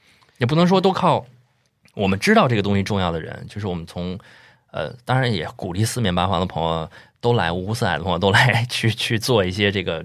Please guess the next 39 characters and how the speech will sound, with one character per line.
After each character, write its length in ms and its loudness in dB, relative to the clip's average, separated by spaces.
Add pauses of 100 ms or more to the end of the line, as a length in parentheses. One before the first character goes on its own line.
助 160 -6
农 200 -6
项 240 0
目 100 -12
啊。 360 -12
当 120 -10
然 180 -8
也 100 -6
不 120 -6
能 140 -2
都 120 -2
靠 220 -8
我 60 -10
们。 120 -18 (140)
我 120 -6
觉 120 -2
得 80 -2
最 360 -2 (360)
好 240 -2
的 100 0
点 200 -2
就 100 -8
是 240 -8 (140)
我 160 -2
自 180 -2
豪 220 -2
地 120 0
说， 400 -2 (440)
我 140 -2
的 60 -2
家 200 2
乡 380 0 (100)
是 420 0 (300)
中 180 -2
国 220 -2
柠 180 -4
檬 160 -8 (200)
之 120 -10
乡。 260 -12